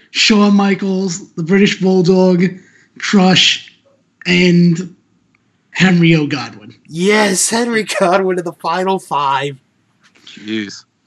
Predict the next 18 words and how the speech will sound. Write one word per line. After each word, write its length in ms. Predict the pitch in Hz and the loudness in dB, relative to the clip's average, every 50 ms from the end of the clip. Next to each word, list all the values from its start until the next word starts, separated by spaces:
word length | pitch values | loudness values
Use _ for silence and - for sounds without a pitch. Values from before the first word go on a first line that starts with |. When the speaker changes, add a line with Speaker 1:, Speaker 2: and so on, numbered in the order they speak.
| _ _ _ _ _ _ _ _ _ - - | _ _ _ _ _ _ _ _ _ -12 -4
Speaker 1:
I 100 | 165 185 | 0 2
mean, 240 | 180 190 190 180 165 | 4 4 4 4 4
Godwin 360 | 160 202 208 208 180 190 180 | 4 2 2 2 2 2 2
doesn't 260 | 175 175 160 160 165 | 0 0 0 -2 -4
stay 260 | 160 - 190 165 151 | -4 -2 -2 -2 -2
too 220 | 147 - - 170 147 | -2 -4 -6 -4 -4
long. 260 | 139 135 123 123 135 | -6 -6 -8 -8 -8
He 120 | 143 156 | -8 -4
gets 220 | 147 160 151 151 165 | -2 -2 -2 -2 -2
out 220 | 156 139 139 131 | -4 -4 -6 -8
of 60 | 131 | -8
there 240 | 131 135 127 123 127 | -8 -8 -8 -10 -12
pretty 380 | 127 - 185 190 - 175 147 139 | -12 -14 -12 -6 -2 0 0 0
Speaker 2:
No, 220 | 131 175 175 170 | 0 -2 -6 -8
but 200 | 151 170 170 - | -8 -8 -10 -10
still, 680 | - - - - - 185 170 147 143 139 139 139 147 143 156 | -10 -16 -14 -6 -2 -2 -2 -2 -4 -6 -8 -10 -10 -12 -12
you 80 | 160 | -12
know, 340 | 147 139 135 131 131 123 123 | -12 -12 -12 -14 -14 -16 -18